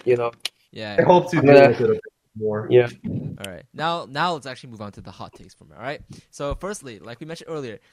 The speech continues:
Speaker 2: coalition app. 'Cause th-, I think, uh, now there's, like, an increasing number of colleges that are not doing coalition. I think, what was the college? I think it was, um, U mich.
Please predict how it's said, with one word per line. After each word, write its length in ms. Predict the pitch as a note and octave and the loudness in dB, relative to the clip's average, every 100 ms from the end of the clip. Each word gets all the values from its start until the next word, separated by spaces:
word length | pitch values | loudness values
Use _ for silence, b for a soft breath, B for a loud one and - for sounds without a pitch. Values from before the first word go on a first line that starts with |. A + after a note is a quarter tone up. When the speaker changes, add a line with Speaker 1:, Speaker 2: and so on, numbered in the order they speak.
| - | -16
Speaker 2:
coalition 720 | - G#3 G3 D#3+ D#3 - G2 | -8 -6 -6 -6 -14 -18 -20
app. 180 | D#2+ _ _ _ _ _ - | -20 _ _ _ _ _ -10
'Cause 220 | D3 C#3 | -8 -8
th-, 200 | - - | -12 -10
I 140 | C#3 | -10
think, 200 | D#3+ G3 _ _ D3 - | -12 -14 _ _ -20 -14
uh, 60 | |
now 180 | E3+ E3+ | -12 -12
there's, 340 | D3 D3+ F3 F#3 C#3+ | -14 -16 -14 -14 -18
like, 180 | D3+ D3 | -18 -16
an 80 | |
increasing 400 | D3 C3 F#3 F#3 | -18 -16 -18 -14
number 140 | F#3 D3 | -14 -14
of 60 | |
colleges 320 | - B2 G#2+ G#2 | -12 -12 -12 -12
that 140 | A2 | -12
are 100 | A#2+ | -12
not 380 | A#2 A2+ B2+ - A2 | -10 -8 -8 -10 _
doing 200 | - A2+ | -16 -16
coalition. 460 | G#2 G#2 G2 G2 - | -16 -18 -18 -16 -16
I 40 | - | -16
think, 220 | A3+ _ b b b b b | -18 _ b b b b b
what 160 | C3+ | -18
was 140 | E3 G3 | -16 -14
the 80 | G#3 | -16
college? 460 | - G#3+ G#3 - _ _ _ - | -12 -10 -10 -14 _ _ _ -14
I 80 | D3 | -12
think 240 | E3+ F3 | -12 -10
it 60 | F#3+ | -10
was, 180 | E3 C3 | -8 -10
um, 480 | C3 A#2+ G#2+ G2+ - | -10 -10 -12 -20 -20
U 240 | _ C#3 F3 | _ -12 -8
mich. 400 | C#3+ G#2+ A#2+ | -8 -10 -10